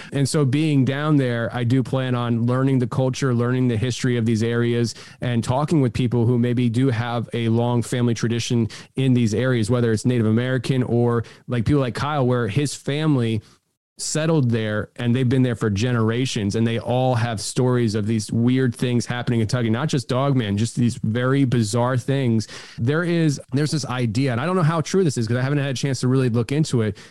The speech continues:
but you mentioned about Nathan Isaac with Penny Royal. I, I'm sure he probably comes acro-, came across this stuff too with what he's been doing, but there, there's this real cultic tie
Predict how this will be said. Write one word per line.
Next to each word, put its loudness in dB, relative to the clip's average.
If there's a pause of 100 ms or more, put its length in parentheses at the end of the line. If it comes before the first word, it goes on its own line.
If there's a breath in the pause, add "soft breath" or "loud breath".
(120)
but 0
you 4
mentioned 2
about -2
Nathan 0
Isaac 0
with -2
Penny 0
Royal. 0 (280 loud breath)
I, -4
I'm -2
sure 0
he 0
probably -2
comes -2
acro-, -2
came 0
across -2
this -2
stuff -4
too 2
with 0
what 0
he's 2
been 0
doing, 0 (260 loud breath)
but -2
there, 2
there's 2
this -2
real 2 (220)
cultic -2 (180)
tie -2